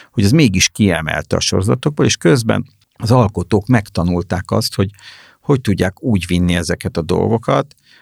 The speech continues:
hogy egy picit szintet lépjen ez a sorozat, és, és a, a végén egyébként, ha megnézed a tizedik epizódban, meg már korábban is borzasztó komoly kérdésekről beszél ez a szórakoztató sorozat. Tehát ha én elmondanám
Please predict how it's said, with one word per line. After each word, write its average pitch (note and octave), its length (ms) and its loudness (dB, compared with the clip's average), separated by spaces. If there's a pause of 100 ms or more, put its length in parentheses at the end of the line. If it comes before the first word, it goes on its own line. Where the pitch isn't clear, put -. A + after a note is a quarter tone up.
hogy G#3 240 -2 (140)
egy A2 140 -2 (180)
picit C3+ 280 0
szintet F#2 580 0
lépjen F2+ 340 0
ez F2+ 120 0
a F#2 60 0
sorozat, F2+ 560 0
és, - 240 -2 (180)
és - 220 0
a, A2 340 0
a - 140 -4
végén C3 460 0
egyébként, G#2 500 -2
ha A2 60 0
megnézed G#2+ 360 2
a A2 40 0
tizedik B2+ 480 -2
epizódban, C#3 640 -4 (640)
meg A2 180 -2
már A#2 200 2
korábban G2+ 500 2
is G#2 180 2 (280)
borzasztó G2 580 2
komoly F2 320 -4
kérdésekről D#2+ 720 -2
beszél F2+ 420 0
ez G2 120 0
a F#2+ 40 2
szórakoztató - 800 -4
sorozat. D#2+ 480 -4
Tehát - 220 -4
ha G2+ 60 -2
én G2+ 80 0
elmondanám F#2+ 840 0